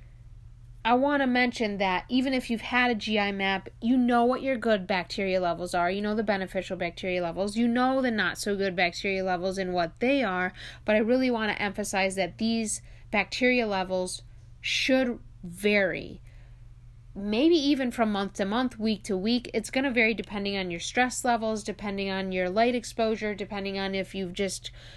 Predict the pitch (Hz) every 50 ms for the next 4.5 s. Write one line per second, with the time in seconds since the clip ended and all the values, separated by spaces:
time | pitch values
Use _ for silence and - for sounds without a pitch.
0 | - - - - - - 247 254 254 254 233 247 247 233 220 - - 240 220 214
1 | 214 208 208 208 208 208 208 208 208 208 190 202 190 208 214 202 202 202 196 196
2 | 196 196 190 190 190 190 196 196 190 190 196 196 190 185 - - - - - 247
3 | 240 240 233 247 226 226 214 214 208 202 202 196 196 - - - - - 202 214
4 | 214 208 185 185 - 202 202 202 -